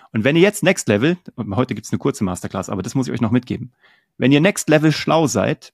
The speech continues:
steckt ihr ein paar Vertrieb-, äh, ein paar Marketer mit rein zu den Vertrieblern, zu diesem Workshop und lasst die damit drüber gucken. Wisst ihr nämlich, was passiert ist? Bei diesem letzten Workshop, wo ich war, kommt dann eine Marketerin zu mir und sagt, "Die Geschichten, die ich hier heute höre,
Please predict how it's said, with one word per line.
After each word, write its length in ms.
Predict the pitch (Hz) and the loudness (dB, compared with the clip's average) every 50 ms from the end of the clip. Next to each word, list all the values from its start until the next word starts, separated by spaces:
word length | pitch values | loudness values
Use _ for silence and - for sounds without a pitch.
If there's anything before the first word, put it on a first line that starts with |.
| _ _ _ _ _ _ _ _ _ _ | _ _ _ _ _ _ _ _ _ _
steckt 360 | - - - 147 143 - _ | -10 -6 -4 -4 -6 -6 _
ihr 80 | - 127 | 0 0
ein 100 | 107 - | 0 0
paar 220 | - - 135 151 | -2 -4 -4 -4
Vertrieb-, 420 | - - 120 - - - 156 - - | -2 -4 -6 -4 -6 -10 -6 0 2
äh, 100 | 135 113 | 2 4
ein 380 | 127 123 - 139 131 131 131 | 2 0 0 0 0 0 -2
paar 140 | 123 - 127 | -2 0 0
Marketer 400 | 120 135 165 185 - - - 110 | 2 2 2 0 -2 -2 -2 -2
mit 200 | 101 92 - - | -2 -2 -4 -4
rein 220 | 113 92 113 135 131 | -4 -4 -4 -4 -4
zu 140 | - 123 | 0 2
den 100 | 107 107 | 2 2
Vertrieblern, 480 | - - - - - 101 92 - 120 135 | 2 0 -6 -6 -6 -8 -4 -4 -6 -4
zu 120 | - - | -2 -4
diesem 180 | 110 98 104 90 | 0 0 0 2
Workshop 400 | 98 95 - - - 156 - - _ _ - - - - - - - _ _ _ _ _ _ _ | 2 -2 -2 0 -2 -2 -2 -4 _ _ -20 -20 -20 -20 -20 -20 -20 _ _ _ _ _ _ _
und 320 | - 123 143 165 - - - - | 2 4 4 2 0 -6 -14 -14
lasst 300 | _ 107 113 120 113 - | _ -4 -2 -2 -2 -4
die 60 | 139 120 | -4 -4
damit 340 | 107 107 123 123 123 - | 0 0 0 0 0 0
drüber 180 | - 123 110 101 | -2 0 0 0
gucken. 340 | - - 117 - - 95 - _ _ - | -2 -4 -10 -12 -12 -14 -14 _ _ -8
Wisst 180 | 120 123 - | -8 -6 -4
ihr 40 | 151 | -2
nämlich, 180 | 147 147 131 - | -2 -2 -2 -4
was 120 | 131 - | -6 -4
passiert 320 | - 131 - 170 160 - | -4 -6 -4 -2 -4 -4
ist? 200 | 202 - - - | -4 -8 -10 -6
Bei 80 | _ 214 | _ -4
diesem 160 | 95 202 214 | -2 0 0
letzten 320 | 208 151 - - - 143 127 | 0 -2 -4 -4 -4 -4 -4
Workshop, 240 | 135 127 - 101 | -2 -4 -4 -4
wo 80 | 117 113 | -2 -2
ich 140 | 113 95 92 | -2 -2 -2
war, 320 | 95 101 120 151 165 156 - _ _ _ _ _ | -2 -2 -2 -4 -6 -12 -16 _ _ _ _ _
kommt 320 | - - 165 170 - - _ | -4 -4 -4 -4 -6 -12 _
dann 200 | - 120 117 117 - - | -4 -2 -2 -4 -6 -8
eine 260 | - 120 113 113 110 110 _ _ _ _ _ _ _ _ _ | -4 -2 0 0 -2 -4 _ _ _ _ _ _ _ _ _
Marketerin 800 | - 113 120 131 151 170 - - 123 - - 120 101 92 101 92 | -4 -2 0 0 0 0 -2 -6 -10 -4 -4 -4 -2 -2 -4 -6
zu 160 | 85 - - | -6 -6 -6
mir 180 | 101 90 92 95 | -4 -2 -2 -4
und 120 | 101 95 | -4 -4
sagt, 320 | - 107 117 131 - - _ _ _ _ _ _ _ _ _ _ _ _ _ _ _ _ _ _ _ _ | -2 -4 -4 -4 -6 -14 _ _ _ _ _ _ _ _ _ _ _ _ _ _ _ _ _ _ _ _
"Die 60 | - 85 | -12 -10
Geschichten, 540 | 92 82 - - - 170 - - - - | -8 -8 -6 -2 -2 -2 -4 -2 -4 -4
die 80 | 92 98 | -4 -4
ich 100 | 90 - | -4 -2
hier 100 | - 98 | -2 -2
heute 220 | 95 90 - - | -2 -2 -4 -4
höre, 340 | 92 87 82 101 120 - - | -4 -4 -2 -4 -6 -6 -8